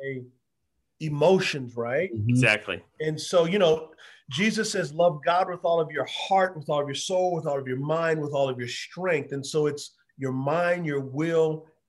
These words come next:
Speaker 1: and it's your emotions. But to your point, uh, is, is that a lot of people don't want to think, right? And, and so one of my favorite passages,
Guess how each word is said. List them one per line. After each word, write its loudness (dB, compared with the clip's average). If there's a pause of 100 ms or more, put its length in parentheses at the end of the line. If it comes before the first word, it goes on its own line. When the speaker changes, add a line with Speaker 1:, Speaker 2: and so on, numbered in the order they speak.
Speaker 1:
and -2
it's -8
your 2
emotions. 0
But 0
to -6
your 2
point, -2 (260)
uh, -4 (840)
is, -4 (140)
is -4
that 0 (200)
a -4
lot 2
of -2
people -4
don't 0
want 0
to -6
think, -6
right? -4
And, -4
and -8
so -4
one 0
of -2
my 2
favorite -4
passages, -8